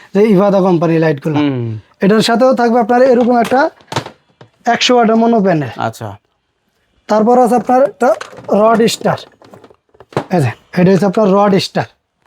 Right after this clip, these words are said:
Speaker 1: এটা হচ্ছে রড স্টার কোম্পানি, বিশ ওয়াটের। এটার আলো কম না।
Speaker 2: হুম।
Speaker 1: এটা আমরা স-, রাখতাছি মতো ছয় হাজার পাঁচশো টাকা শুধু লাইটটা দাম। যারা প্যানেল নিতে চান, খুঁটি সহকারে নিতে চান, স্ক্রিনে থাকা নাম্বার থাকবে, যোগাযোগ করবেন, আমরা রেটটা দিয়ে দেবো।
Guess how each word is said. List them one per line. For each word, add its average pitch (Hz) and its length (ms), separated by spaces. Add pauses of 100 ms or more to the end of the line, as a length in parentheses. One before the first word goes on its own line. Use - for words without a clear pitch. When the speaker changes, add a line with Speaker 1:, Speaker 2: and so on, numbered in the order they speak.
(760)
Speaker 1:
এটা 180 140
হচ্ছে 185 160
রড 202 200
স্টার 220 240
কোম্পানি, 226 400
বিশ 214 260
ওয়াটের। 214 320 (580)
এটার 226 200
আলো 233 240
কম 202 200
না। 160 180 (260)
Speaker 2:
হুম। 139 220
Speaker 1:
এটা 202 220
আমরা 208 220
স-, - 160 (160)
রাখতাছি 190 420
মতো 220 440 (580)
ছয় 208 200
হাজার 226 240
পাঁচশো 226 360
টাকা 202 220
শুধু 220 260
লাইটটা 196 440
দাম। 156 260 (120)
যারা 196 280
প্যানেল 202 360
নিতে 208 260
চান, 202 180
খুঁটি 190 280
সহকারে 185 420
নিতে 208 220
চান, 240 220 (480)
স্ক্রিনে 240 240
থাকা 226 180
নাম্বার 220 280
থাকবে, 247 200
যোগাযোগ 240 320
করবেন, 285 260
আমরা 208 300
রেটটা 196 260
দিয়ে 208 180
দেবো। 151 200